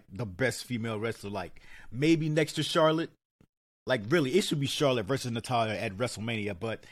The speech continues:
they don't really push Natalya like that as one of the greats, but she is, man. Uh, but she did incredible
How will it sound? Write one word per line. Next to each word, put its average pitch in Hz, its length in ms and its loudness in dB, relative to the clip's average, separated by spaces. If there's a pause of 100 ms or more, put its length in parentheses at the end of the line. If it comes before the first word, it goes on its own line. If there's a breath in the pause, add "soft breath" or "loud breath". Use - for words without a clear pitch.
(220 loud breath)
they 131 80 0
don't 143 160 2
really 127 180 -2
push - 400 -6
Natalya 107 440 -4
like 101 220 -4
that 104 140 -4
as 101 140 -4
one 107 140 -4
of 95 60 -8
the 90 60 -8
greats, 107 360 -6
but 104 180 -8
she 156 240 0
is, 92 240 -2
man. 90 240 -10 (520 loud breath)
Uh, 110 200 -4
but 110 120 -4
she - 140 -4
did 127 160 4
incredible 113 680 -2